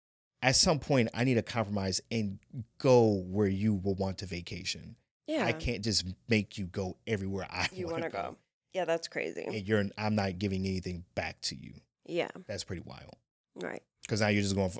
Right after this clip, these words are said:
Speaker 1: along for the ride.
Speaker 2: Or the plans, like we talked about with the yellow flags,
Speaker 1: Mm-hmm.
Speaker 2: making the plans.
Speaker 1: Right.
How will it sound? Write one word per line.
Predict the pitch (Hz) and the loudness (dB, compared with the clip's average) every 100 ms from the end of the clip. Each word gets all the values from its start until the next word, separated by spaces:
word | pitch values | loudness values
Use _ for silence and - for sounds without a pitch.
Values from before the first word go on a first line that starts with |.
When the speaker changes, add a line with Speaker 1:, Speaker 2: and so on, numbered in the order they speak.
| - | -6
Speaker 1:
along | 98 90 | -4 -4
for | 85 | -6
the | 175 | -8
ride. | 147 - | -10 0
Speaker 2:
Or | 294 | 2
the | 320 | 2
plans, | - 175 160 165 165 165 170 | 0 0 2 2 2 0 0
like | 160 | 0
we | 160 | -2
talked | 156 147 - | -2 -2 -2
about | 143 151 | 0 0
with | 143 | 0
the | 139 | 0
yellow | 123 131 131 | 0 2 0
flags, | - 135 123 135 - | 2 2 2 0 -4
Speaker 1:
Mm-hmm. | 110 104 98 | -2 0 -2
Speaker 2:
making | 151 131 127 | -4 -8 -10
the | |
plans. | - 135 127 131 160 - - - | -8 -6 -4 -4 -6 -8 -10 -8
Speaker 1:
Right. | 101 80 | -6 -6